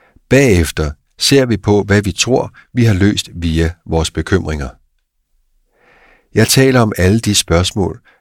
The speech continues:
kollegaen ville kunne finde på at spørge Ditte om. Hvordan går det med dig?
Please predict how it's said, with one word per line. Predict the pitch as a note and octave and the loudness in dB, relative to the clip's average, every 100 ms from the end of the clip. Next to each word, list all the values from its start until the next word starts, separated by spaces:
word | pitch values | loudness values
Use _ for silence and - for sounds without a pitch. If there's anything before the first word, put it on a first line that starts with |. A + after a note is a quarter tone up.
| _ | _
kollegaen | - F2+ F#2 G#2 A2+ E2+ E2+ D#2+ D#2+ F#2 | -2 2 4 2 2 0 -2 -6 -10 -4
ville | F#2 | -4
kunne | E2+ E2+ D#2 | -4 -8 -6
finde | E2 D#2+ | -6 -4
på | G#2+ G2 - | -2 -2 -4
at | |
spørge | - D#2+ D2+ D#2+ | -6 -2 -2 -2
Ditte | F2 F2 F#2 | -4 -2 -2
om. | D#2 - _ _ _ _ _ _ _ _ - | -4 -12 _ _ _ _ _ _ _ _ -4
Hvordan | F2+ A2 A2 | 0 0 2
går | G#2+ F#2+ | 2 2
det | G2+ | 0
med | D#2 | -4
dig? | D2 | -4